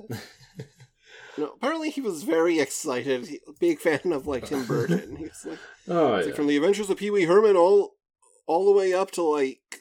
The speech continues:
Speaker 2: Sleepy Hollow. Just, um,
Speaker 1: <laughs>
Speaker 2: yeah, I'll
Speaker 1: Yeah.
Speaker 2: say one thing I think this movie needed, which I think most of the films on this list needed,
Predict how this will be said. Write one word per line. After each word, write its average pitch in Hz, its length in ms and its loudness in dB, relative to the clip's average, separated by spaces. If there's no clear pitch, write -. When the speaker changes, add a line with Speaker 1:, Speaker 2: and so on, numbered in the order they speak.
Speaker 2:
Sleepy 190 420 -10
Hollow. 78 600 -8
Just, - 300 -18
um, - 240 -20
Speaker 1:
<laughs> 190 520 -4
Speaker 2:
yeah, 220 220 -8
I'll 143 160 -4
Speaker 1:
Yeah. 113 80 -4
Speaker 2:
say 143 160 0
one 135 240 0
thing 180 160 0
I 165 100 0
think 160 200 -4
this 151 160 -2
movie 151 340 -2
needed, 196 540 -4
which 135 240 -6
I 135 80 -2
think 135 160 -2
most 131 240 -2
of 175 60 -6
the 175 80 -4
films 180 260 -2
on 185 120 -2
this 175 160 -4
list 185 260 -4
needed, 196 460 -6